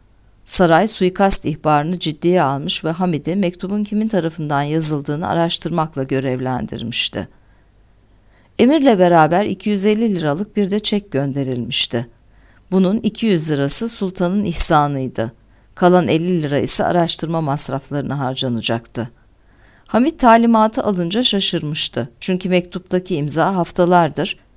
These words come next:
Londra'ya ayağa kaldıran isme aitti. Jack the Ripper. Namı diğer Karın Deşen Jack. Bu esrarengiz cani gece karanlığında Londra sokaklarında yirmiden fazla kadını bıçakla deşerek öldürmüş,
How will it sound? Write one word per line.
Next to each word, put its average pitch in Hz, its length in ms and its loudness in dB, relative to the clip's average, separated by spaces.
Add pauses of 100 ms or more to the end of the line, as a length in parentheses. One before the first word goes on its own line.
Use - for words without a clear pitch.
(160)
Londra'ya 180 460 2
ayağa 180 340 0
kaldıran 147 520 -4
isme 151 300 0
aitti. 131 640 -6 (540)
Jack 180 280 4
the 185 140 0
Ripper. - 460 -6 (680)
Namı 170 380 4
diğer 165 460 2 (100)
Karın 170 340 0
Deşen 110 400 0
Jack. - 380 -6 (1120)
Bu 311 160 4
esrarengiz 247 840 6
cani 170 440 2
gece 214 280 2
karanlığında 151 760 -2
Londra 202 340 0
sokaklarında 139 840 -4
yirmiden 202 520 2
fazla 156 400 -2
kadını 151 420 -4
bıçakla 202 480 -2
deşerek 151 520 0
öldürmüş, 147 720 -2